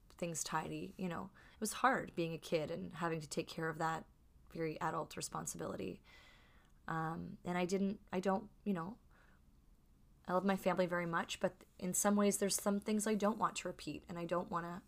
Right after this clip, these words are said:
I don't wanna have my kids, um, you know, feeling overwhelmed by,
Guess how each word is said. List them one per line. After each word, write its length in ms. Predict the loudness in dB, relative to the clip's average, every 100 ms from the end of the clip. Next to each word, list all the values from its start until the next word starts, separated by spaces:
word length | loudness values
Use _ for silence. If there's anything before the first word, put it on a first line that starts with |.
| -20 -20 -20 -4 2
I 80 |
don't 220 | 6 6 6
wanna 160 | 0
have 420 | 2 -2 -2 -8 -18 -20 -20 -12 0
my 140 | 0
kids, 760 | 0 2 2 2 0 -2 -2 -8 -20 -20 -20 -20 -20 -20 -20 -20 -20 -20 -16
um, 400 | -12 -10 -10 -12 -16 -20 -20 -20 -20 -20 -20 -20 -20 -20 -20 -20 -10
you 160 | -8
know, 180 | -8 -12 -16 -16
feeling 680 | 0 4 4 2 -2 -6 -10 -18 -20 -20 -18 2
overwhelmed 760 | 2 6 4 6 4 2 -2 -2
by, 480 | 0 0 -2 -6